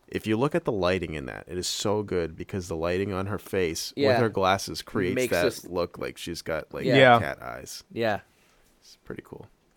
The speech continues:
Speaker 2: Yep.
Speaker 3: I even like, I even like the small detail of the logo for, like, Shrek is a cat.
Speaker 2: Oh, yeah.
Speaker 1: Yeah.
Speaker 2: It's Felix the cat.
Speaker 3: It's Felix the
Speaker 2: It
Speaker 3: cat?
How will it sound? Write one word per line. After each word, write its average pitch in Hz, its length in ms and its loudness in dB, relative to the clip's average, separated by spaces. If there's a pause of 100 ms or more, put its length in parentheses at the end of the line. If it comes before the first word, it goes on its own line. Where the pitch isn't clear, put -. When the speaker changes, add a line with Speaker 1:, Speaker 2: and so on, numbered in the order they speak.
(360)
Speaker 2:
Yep. - 160 -12 (560)
Speaker 3:
I 156 160 12
even 165 240 10
like, 131 180 6 (180)
I 123 100 0
even 139 220 6
like 117 180 4
the 110 100 -10
small 120 260 4
detail 113 400 2
of 104 80 0
the 104 100 4
logo 98 680 0 (280)
for, 117 200 4
like, 101 280 2
Shrek - 580 0 (120)
is 113 100 -2
a 101 60 -2
cat. 90 320 0 (960)
Speaker 2:
Oh, 127 80 4
yeah. 143 120 8 (100)
Speaker 1:
Yeah. 101 80 0
Speaker 2:
It's 123 160 -4
Felix 151 420 -2
the 131 80 -8
cat. 139 320 -6 (1200)
Speaker 3:
It's - 200 -6
Felix 117 460 0
the 113 80 -4
Speaker 2:
It - 80 -6
Speaker 3:
cat? 123 280 -6